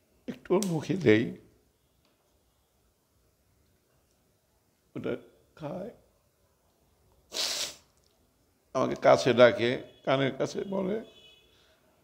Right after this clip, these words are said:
যে, "ডাক্তার আমাকে ভালো করতে পারবে না,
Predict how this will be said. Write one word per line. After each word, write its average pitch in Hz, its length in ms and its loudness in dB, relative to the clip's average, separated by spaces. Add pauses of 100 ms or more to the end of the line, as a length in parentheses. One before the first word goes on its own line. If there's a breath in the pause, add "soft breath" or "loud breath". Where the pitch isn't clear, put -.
(360)
যে, 131 160 4
"ডাক্তার 143 440 10
আমাকে 151 280 6
ভালো 135 300 8
করতে 143 300 2
পারবে 139 340 8
না, 156 480 4